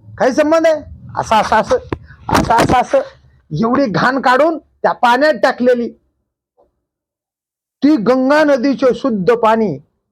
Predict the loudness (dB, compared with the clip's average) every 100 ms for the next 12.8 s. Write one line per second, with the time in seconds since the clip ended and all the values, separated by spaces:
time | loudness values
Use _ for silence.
0 | _ _ _ _ _ -4 -4 -8 _ -2
1 | 0 2 2 0 -2 -8 _ _ _ _
2 | _ _ _ _ _ _ _ _ _ _
3 | _ _ -6 0 2 2 2 0 0 0
4 | -2 2 2 2 0 0 0 2 2 0
5 | -6 _ _ _ _ _ _ _ _ _
6 | _ 0 0 0 2 2 2 2 2 2
7 | 2 2 2 2 2 2 2 0 0 0
8 | 0 -2 _ _ _ _ _ _ -2 0
9 | 2 2 2 2 2 2 0 2 0 2
10 | 0 2 0 2 2 2 2 2 2 2
11 | 2 2 2 0 -2 0 0 0 0 0
12 | 0 -2 0 0 -2 -4 -8